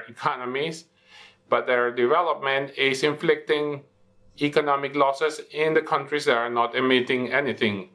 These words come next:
This is completely unfair. So that's why there should be a clear responsibility of these developed countries so that they can assume their responsibilities. We also see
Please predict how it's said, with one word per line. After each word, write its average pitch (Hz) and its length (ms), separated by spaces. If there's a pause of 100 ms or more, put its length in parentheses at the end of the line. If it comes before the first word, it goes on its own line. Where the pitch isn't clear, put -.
This 120 180
is 127 80
completely 139 540
unfair. 113 840 (260)
So - 160
that's 117 260
why 120 420
there 117 260
should 170 400
be 135 380
a 123 280 (100)
clear 175 200
responsibility 131 1040 (380)
of 117 100
these 131 200
developed 135 380
countries 147 520 (340)
so - 640
that 123 140
they 123 160
can 127 160
assume 139 440
their 120 160
responsibilities. 110 1080 (2500)
We 127 180
also 123 380
see 135 880